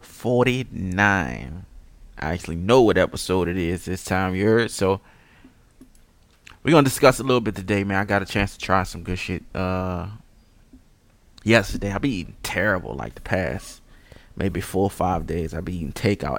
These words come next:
every day, for, and while blending, blending up, uh, vegetables and shit, like, you know, like a motherfucking, uh, Juice Walker in this bitch, but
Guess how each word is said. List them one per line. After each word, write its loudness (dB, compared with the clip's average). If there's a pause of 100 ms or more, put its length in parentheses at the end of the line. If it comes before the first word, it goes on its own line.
every -4
day, -4 (420)
for, -8 (140)
and -2
while 4
blending, 4 (220)
blending 4
up, 6 (200)
uh, 4
vegetables 2
and -4
shit, 10
like, -10
you -8
know, -8 (500)
like -6
a 0
motherfucking, 0
uh, 0
Juice -2
Walker 8
in -4
this -8
bitch, -8
but -8